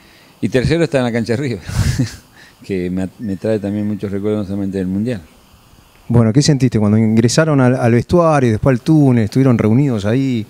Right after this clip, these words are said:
Speaker 2: una linda banda se veía.
Speaker 1: Sí, aparte recordábamos los momentos,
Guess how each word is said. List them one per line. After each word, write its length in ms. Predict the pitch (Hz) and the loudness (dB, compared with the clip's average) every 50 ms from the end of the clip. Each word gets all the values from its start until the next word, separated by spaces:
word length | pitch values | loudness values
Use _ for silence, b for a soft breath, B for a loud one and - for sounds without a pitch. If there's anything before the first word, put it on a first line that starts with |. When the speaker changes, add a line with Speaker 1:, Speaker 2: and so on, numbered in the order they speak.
| B B B B - | B B B B -6
Speaker 2:
una 120 | 143 131 | -2 2
linda 280 | 139 147 160 151 143 151 | 4 4 4 4 4 2
banda 260 | 170 160 127 110 101 | 2 2 2 0 0
se 140 | 92 - 104 | -2 -4 -4
veía. 340 | 104 101 95 95 87 85 92 - _ B B B B B B B B B B B B - | -4 -4 -6 -6 -8 -10 -14 -20 _ B B B B B B B B B B B B -18
Speaker 1:
Sí, 320 | - - - 185 180 165 151 | -16 -2 0 2 4 4 2
aparte 360 | 143 139 165 165 147 151 151 | 2 2 0 -2 0 0 0
recordábamos 640 | 131 127 131 113 123 127 139 143 143 139 131 127 123 | 0 0 0 2 2 2 4 2 2 2 2 2 2
los 120 | 120 110 | 2 2
momentos, 580 | 113 117 127 139 135 123 113 107 98 101 101 | 2 2 2 2 2 2 2 0 0 -2 -4